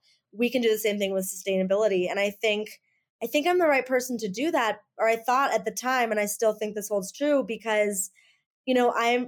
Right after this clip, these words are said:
live in a community of people that, to your point, care about climate change, wanna do something about it, but they're not these, like, zero waste heroes who are vowing to never fly again or, n-, you know, not using any plastic for months and months. So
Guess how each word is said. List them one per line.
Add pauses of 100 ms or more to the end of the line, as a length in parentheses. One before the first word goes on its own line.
(120)
live
in
a
community
of
people
that, (220)
to
your
point,
care
about
climate
change,
wanna
do
something
about
it, (380)
but
they're
not
these,
like, (120)
zero
waste
heroes
who
are (480)
vowing
to
never
fly
again (100)
or, (120)
n-,
you
know, (360)
not
using
any
plastic
for
months
and
months.
So